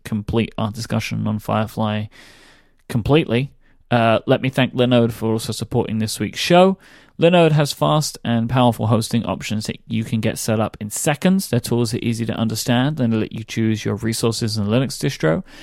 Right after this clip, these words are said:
giving you the power and flexibility that you need. And Linode's plans start at just five dollars a month for a Linux server with one gigabyte of ram in the Linode cloud. Linode has four hundred thousand customers who are all serviced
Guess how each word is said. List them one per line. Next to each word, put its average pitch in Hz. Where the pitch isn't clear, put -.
giving 135
you 151
the 156
power 131
and 113
flexibility 110
that 107
you 107
need. 139
And 147
Linode's 175
plans 156
start 131
at -
just -
five 117
dollars 113
a 107
month 104
for 110
a 107
Linux 107
server 107
with 104
one 117
gigabyte 113
of -
ram 120
in 147
the 139
Linode 120
cloud. 98
Linode 175
has 135
four 143
hundred 123
thousand 110
customers 101
who 107
are 110
all 135
serviced 110